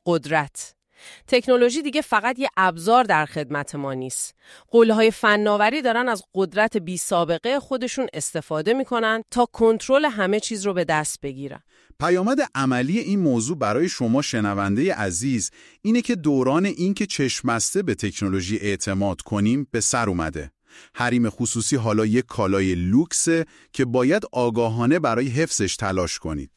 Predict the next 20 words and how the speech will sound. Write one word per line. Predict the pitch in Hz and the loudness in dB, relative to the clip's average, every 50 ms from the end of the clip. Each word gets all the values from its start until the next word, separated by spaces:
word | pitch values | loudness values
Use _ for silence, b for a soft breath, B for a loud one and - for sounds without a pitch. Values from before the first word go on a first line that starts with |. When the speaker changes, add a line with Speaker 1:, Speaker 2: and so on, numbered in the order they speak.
| _ | _
Speaker 1:
با | - 202 - - | -4 -4 -4 -2
ابزار | - 165 165 160 139 135 139 151 175 208 269 320 285 | -2 -2 -2 -2 -4 -6 -6 -2 0 0 0 0 -2
درست؟ | 190 170 147 143 147 156 185 214 - - - - | -4 -6 -8 -6 -6 -6 -6 -8 -10 -12 -8 -6
Speaker 2:
بله، | 98 104 110 127 147 185 185 156 113 - - - | -4 -2 0 0 2 2 2 0 0 -2 -4 -4
از | 117 127 123 110 113 | -2 -2 -2 -2 -2
بررسی | 120 120 123 123 123 127 127 - - 214 226 | 0 0 0 2 0 0 0 0 0 0 2
مرورگرهای | 220 190 170 151 139 135 123 117 123 117 117 113 113 120 151 196 226 | 2 2 4 4 4 2 2 2 2 2 2 0 0 0 0 0 0
ایمن | 208 - 143 139 135 127 135 165 220 233 | -2 0 0 2 4 4 4 4 4 2
گرفته | 208 208 185 165 139 - - 170 | 2 2 0 0 0 0 -2 -2
تا | 170 - 175 160 135 - | 0 0 -2 -2 0 0
استفاده | 139 127 - - - 147 135 - 143 139 139 180 190 | -2 -2 -2 -2 -2 -2 -2 0 -2 -2 0 0 0
از | 202 185 - - | -2 -2 -4 -4
پیامرسان‌های | - 139 131 131 127 123 123 127 120 - - 127 120 123 131 170 202 208 208 202 | -2 0 0 2 2 2 2 0 0 0 0 0 0 0 0 0 0 0 0 0
رمزنگاری | 180 139 120 113 113 110 92 101 113 110 98 107 104 104 104 | 0 0 0 0 0 -2 -2 0 -2 0 0 0 0 0 -2
شده. | - - 107 101 98 113 104 92 b b b b b b b b b b b b | -2 -2 -2 -2 0 0 -2 -2 b b b b b b b b b b b b
تو | - 147 | -2 0
این | 165 208 | 0 0
چشم‌انداز | 214 - 175 139 - - 120 113 110 107 110 110 104 | 2 0 0 0 0 -2 0 0 0 0 0 0 0
جدید، | 110 92 90 110 104 101 101 113 156 214 196 b b b b b _ | -2 -2 -2 -2 -2 0 -2 -2 -2 -4 -4 b b b b b _
بی‌تفاوتی | 135 139 131 - 147 127 123 - 139 131 123 123 127 127 - - 190 190 | -4 -4 -2 -2 -2 -2 -2 0 0 0 2 2 0 0 -2 -2 -4 -6